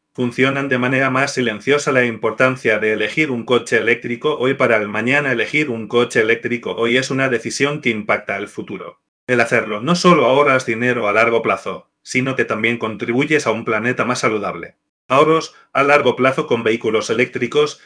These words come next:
en comparación con gasolina, son significativos. Por ejemplo, aunque el precio inicial de un coche eléctrico puede ser más alto, el costo de la electricidad es mucho menor que el de la gasolina. Además, los coches eléctricos suelen requerir menos mantenimiento.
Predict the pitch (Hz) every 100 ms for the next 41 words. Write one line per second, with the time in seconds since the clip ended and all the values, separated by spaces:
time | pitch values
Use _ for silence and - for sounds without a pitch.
0 | _ - 127 117 110 113 107 147 151 143
1 | 127 113 123 120 135 147 160 151 127 143
2 | 131 117 104 113 107 95 82 - - _
3 | _ _ 123 - - 131 139 143 139 _
4 | _ - 139 135 107 92 135 151 127 113
5 | 104 - 110 98 110 123 123 156 156 117
6 | 113 - 123 120 113 156 135 - 156 151
7 | 123 143 135 120 113 95 - _ _ 127
8 | 123 139 151 123 117 104 104 101 131 127
9 | 123 117 143 156 156 185 - 131 117 135
10 | 131 113 104 104 104 101 98 92 87 90
11 | 87 _ _ - 113 113 131 175 - 120
12 | 117 - 156 160 135 113 117 113 101 113
13 | 135 143 139 131 - 104 120 117 127 131
14 | 117 120 117 113 101 101 95 87 82